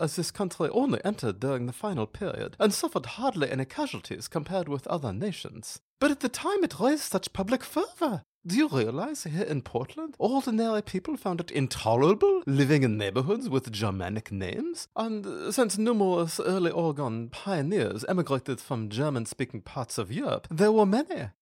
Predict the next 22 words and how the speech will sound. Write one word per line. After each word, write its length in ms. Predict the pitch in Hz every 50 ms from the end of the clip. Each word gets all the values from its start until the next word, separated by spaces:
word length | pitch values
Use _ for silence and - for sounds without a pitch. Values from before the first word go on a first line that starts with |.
| _ _ -
The 160 | 170 226 208
old 200 | 214 220 208 -
streets, 540 | - - - 196 190 196 - - - - -
Bismarck, 840 | 123 117 147 135 123 123 127 127 131 135 135 135 139 - - -
Frankfurt, 880 | - - - - 120 120 135 - - - - 135 123 123 131 131 - -
Karl, 520 | - - 156 139 127 123 120 123 131 127 - -
even 340 | 226 240 226 165 165 131
those 180 | 113 123 113 107
named 240 | 120 113 113 117 123
after 200 | 147 147 - 190
famous 340 | - 233 233 233 240 - -
poets 480 | - - 302 403 392 339 - - -
like 180 | 220 196 - -
Schiller 300 | - - 220 214 220 220
and 220 | - 196 180 170
Goethe, 420 | 220 240 320 - - 370 339 269 -
were 200 | 170 170 170 -
all 180 | 147 143 131
changed 520 | - - - 190 269 302 254 214 170 - -
to 140 | - 220 208
more 360 | 196 208 202 190 185 196 -
acceptable 720 | - 226 - - - - - 330 - - 240 190 202 185 190